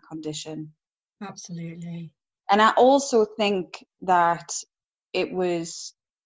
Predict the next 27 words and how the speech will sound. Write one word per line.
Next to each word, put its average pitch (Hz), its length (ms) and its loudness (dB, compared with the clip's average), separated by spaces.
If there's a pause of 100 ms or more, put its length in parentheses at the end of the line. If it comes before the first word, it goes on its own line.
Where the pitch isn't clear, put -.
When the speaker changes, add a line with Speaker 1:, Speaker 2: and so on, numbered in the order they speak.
Speaker 1:
there 185 120 0
was 180 120 -2
definitely 202 640 0
an 170 100 0
element 170 520 0
of, 156 360 0 (140)
this 175 280 -6
was 165 160 -8
because 156 320 -8
I 151 60 -2
was 147 160 -8
a 151 40 -6
mother, 151 440 -6 (1120)
because 233 260 -2
Speaker 2:
Mm. 180 140 0
Speaker 1:
mothers 175 360 0
should 170 300 -8
know 170 220 -2
best. 147 560 -6 (800)
You 175 140 -4
know, 175 340 0
perhaps, - 640 -4 (500)
perhaps 196 500 0
not 180 440 -2
being 160 500 -2
as 165 140 -12
diligent 165 760 -6